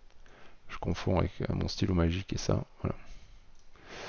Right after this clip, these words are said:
Euh, c'est-à-dire que là, si on arrive ici, on peut très bien rebondir et aller chercher là, ce qui nous amènerait, euh, bah, en timing à peu près, sur le bas de, de ce canal-là.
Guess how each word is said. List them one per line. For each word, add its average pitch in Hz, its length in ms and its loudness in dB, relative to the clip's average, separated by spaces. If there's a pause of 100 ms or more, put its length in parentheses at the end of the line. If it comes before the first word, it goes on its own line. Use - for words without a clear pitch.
(400)
Euh, 82 220 12
c'est-à-dire 95 240 10
que - 80 12
là, 113 80 12
si - 100 10
on 110 80 12
arrive 107 300 12
ici, 107 180 10
on 117 80 12
peut 104 80 6
très - 160 6
bien 101 140 12
rebondir 104 640 10
et 90 120 12
aller 95 160 12
chercher - 400 6
là, 113 260 12
ce - 80 2
qui - 100 2
nous 92 140 8
amènerait, 87 640 12
euh, 90 60 12
bah, 76 280 10
en 85 120 8
timing 87 420 8
à 92 60 10
peu 87 100 4
près, 98 300 4 (360)
sur 107 200 10
le 101 80 12
bas 90 180 12
de, 78 240 10
de 82 140 4
ce - 80 2
canal-là. 78 480 8